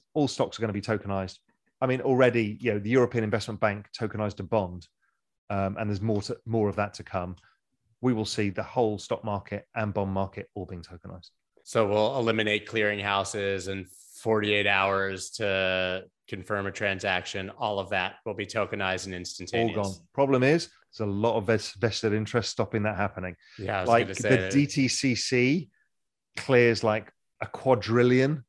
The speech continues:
Speaker 1: a year of equities and, uh, transactions. Of course,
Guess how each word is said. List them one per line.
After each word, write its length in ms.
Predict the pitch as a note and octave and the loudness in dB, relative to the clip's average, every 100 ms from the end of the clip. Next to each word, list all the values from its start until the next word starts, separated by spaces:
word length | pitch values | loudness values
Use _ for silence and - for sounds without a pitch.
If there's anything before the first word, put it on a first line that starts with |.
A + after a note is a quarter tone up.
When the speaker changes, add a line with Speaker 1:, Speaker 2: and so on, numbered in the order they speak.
| _ | _
Speaker 1:
a 100 | A#2+ | -6
year 440 | A2 A#2+ B2 D#3 - _ _ _ _ _ _ | -2 2 2 0 -6 _ _ _ _ _ _
of 100 | A#2+ | 4
equities 600 | B2 - B2+ C#3+ G3 - - _ _ _ - | 4 4 2 2 0 -6 -16 _ _ _ -2
and, 320 | A2+ A2+ - _ - C#3 | 0 -2 -10 _ -12 -10
uh, 60 | |
transactions. 920 | C3 C3 A#2+ A#2 A#2+ - D#3 F#3+ E3 - _ _ _ _ _ | -4 0 2 2 2 0 -2 -2 -6 -16 _ _ _ _ _
Of 140 | - - | -10 -2
course, 300 | B3+ A3 | 2 2